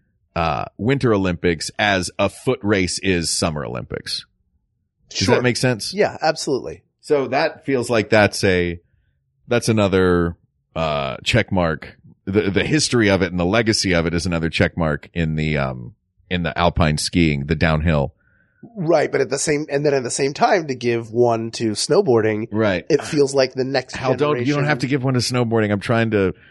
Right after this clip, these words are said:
Speaker 2: Oh,
Speaker 1: I'm
Speaker 2: you're
Speaker 1: trying to
Speaker 2: trying,
Speaker 1: get us to
Speaker 2: oh, you're
Speaker 1: narrow
Speaker 2: trying
Speaker 1: things
Speaker 2: to wrap
Speaker 1: down.
Speaker 2: this up.
Speaker 1: I'm trying to get th-, get, get us to narrow things down.
Speaker 2: Well, no, I'm just thinking about, there's something to be said. It's not, it's not that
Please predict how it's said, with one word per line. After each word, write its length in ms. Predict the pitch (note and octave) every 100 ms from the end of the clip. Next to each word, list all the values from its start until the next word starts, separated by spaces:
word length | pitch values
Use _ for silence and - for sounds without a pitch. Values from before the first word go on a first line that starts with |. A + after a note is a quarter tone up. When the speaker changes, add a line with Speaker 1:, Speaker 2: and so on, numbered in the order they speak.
| -
Speaker 2:
Oh, 60 |
Speaker 1:
I'm 40 | D#3
Speaker 2:
you're 60 |
Speaker 1:
trying 140 | - B2
to 40 |
Speaker 2:
trying, 80 | A2+
Speaker 1:
get 40 | B2
us 100 | A2+
to 80 | A#2+
Speaker 2:
oh, 20 |
you're 80 | A#2+
Speaker 1:
narrow 100 | A#2
Speaker 2:
trying 180 | C3 G2+
Speaker 1:
things 100 | G2+
Speaker 2:
to 60 |
wrap 120 | A2
Speaker 1:
down. 80 | G2
Speaker 2:
this 180 | F2+ -
up. 280 | A3+ F3+ - - -
Speaker 1:
I'm 120 | E3
trying 160 | F3+ A#3+
to 60 |
get 100 | E3
th-, 140 | E3 C#3
get, 240 | D3 C3+
get 120 | A2+
us 100 | A#2+
to 100 | -
narrow 200 | A2+ G#2 F#2+
things 240 | F2+ D#2+
down. 180 | G#2+ A#2+
Speaker 2:
Well, 100 | A3+
no, 160 | C#4
I'm 100 | A#3+
just 220 | G3 A3+ -
thinking 300 | A3+ G#3 F3+
about, 380 | D#3 D3+ D3+
there's 140 | E3 D3+
something 300 | F3+ F3 E3+
to 60 |
be 100 | D3
said. 440 | D3 - C#3+ C3+ C3+ - _ _ -
It's 220 | F#3+ F3+
not, 180 | B3 G#3 F#3 -
it's 180 | D3+ -
not 180 | F3 F3
that 180 | D3+ C#3